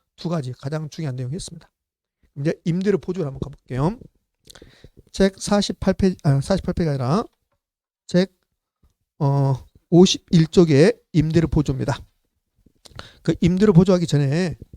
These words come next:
이제 분양가, 임대료 규제, 임대료 규제 했으니까 오십 쪽에 기출지문 볼게요. 기출지문. 오십 페이지 하단부에 기출지문이 있죠? 자, 일 번. 균형 임대료보다 임대료 상한이 낮을 경우,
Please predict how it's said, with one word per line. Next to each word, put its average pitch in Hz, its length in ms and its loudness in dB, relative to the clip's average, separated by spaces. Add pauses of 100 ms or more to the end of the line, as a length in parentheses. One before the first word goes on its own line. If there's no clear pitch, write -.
(140)
이제 139 160 -10
분양가, 180 480 -4 (140)
임대료 185 300 2
규제, - 240 -8
임대료 175 240 0
규제 143 140 0
했으니까 156 580 -2 (240)
오십 - 300 0
쪽에 160 340 -4 (240)
기출지문 160 540 -4
볼게요. 127 280 -14
기출지문. 131 600 -8 (1300)
오십 233 280 6
페이지 214 160 2
하단부에 214 360 2
기출지문이 185 540 0
있죠? 254 240 -2 (320)
자, 151 100 -8 (120)
일 190 100 6
번. 151 260 4 (600)
균형 233 360 6 (100)
임대료보다 180 760 2
임대료 175 340 2
상한이 170 300 0
낮을 135 280 0
경우, 143 340 0